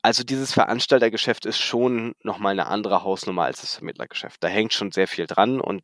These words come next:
deswegen habe ich gesagt, äh, in diesem Jahr, äh, ist das das, worauf wir uns wirklich auch fokussieren wollen, weil mir wichtig ist, dass das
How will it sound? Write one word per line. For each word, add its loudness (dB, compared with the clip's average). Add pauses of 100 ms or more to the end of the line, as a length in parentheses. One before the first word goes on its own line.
deswegen 0
habe -4
ich -6
gesagt, 4
äh, -2
in -8
diesem -8
Jahr, 0
äh, 0
ist -16
das -4
das, 2
worauf 0
wir 2
uns -6
wirklich -4
auch 0
fokussieren -4
wollen, 2
weil 2
mir -4
wichtig -2
ist, -4
dass -4
das 4